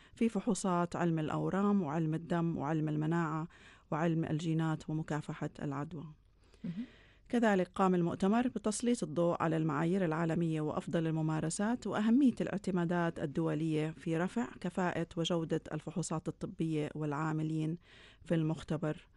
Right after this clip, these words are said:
Speaker 1: وتضمن العديد من الجلسات والمناقشات العلمية اللي دارت بين خبراء
Speaker 2: <clears throat>
Speaker 1: عالميين في مجالات الاعتمادات الدولية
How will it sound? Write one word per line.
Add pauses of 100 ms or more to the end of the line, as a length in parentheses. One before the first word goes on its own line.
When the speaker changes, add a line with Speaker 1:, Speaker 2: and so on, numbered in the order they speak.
(220)
Speaker 1:
وتضمن
العديد
من
الجلسات
والمناقشات
العلمية
اللي
دارت
بين
خبراء
Speaker 2:
<clears throat>
Speaker 1:
عالميين
في
مجالات
الاعتمادات
الدولية